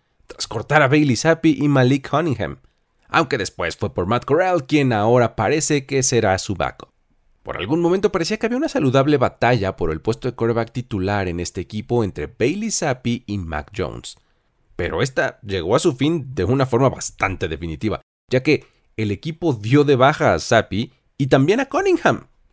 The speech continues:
que era el tercero en el orden. Las dudas que muchos tienen en torno a Jones parece que no son compartidas por el equipo, ya que en ese momento él era el único quarterback en el roster.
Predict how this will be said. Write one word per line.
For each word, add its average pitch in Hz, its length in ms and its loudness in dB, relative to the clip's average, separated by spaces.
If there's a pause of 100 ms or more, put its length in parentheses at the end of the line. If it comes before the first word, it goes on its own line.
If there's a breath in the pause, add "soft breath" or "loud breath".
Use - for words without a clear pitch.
(160)
que 95 300 -2
era 131 100 2
el 135 160 -2
tercero 113 600 0
en 131 120 2
el 90 140 0
orden. 113 400 0 (920)
Las 107 280 -2
dudas 202 280 0
que 135 160 0
muchos 135 500 -2
tienen 110 420 -2
en 76 80 -8
torno 98 340 -2
a 80 140 -4
Jones - 400 -8 (300)
parece - 320 -12
que 87 80 -8
no 87 240 -2
son 127 240 0
compartidas 147 760 0
por 127 180 2
el 123 100 2
equipo, 160 460 -8 (400)
ya 90 220 -4
que - 260 -8
en 73 160 -6
ese 208 180 -2
momento 135 640 2 (140)
él 233 180 4 (320)
era 196 220 2
el 185 180 2
único 226 640 -4
quarterback 107 420 -2
en 95 120 -6
el 87 80 -8
roster. - 400 -16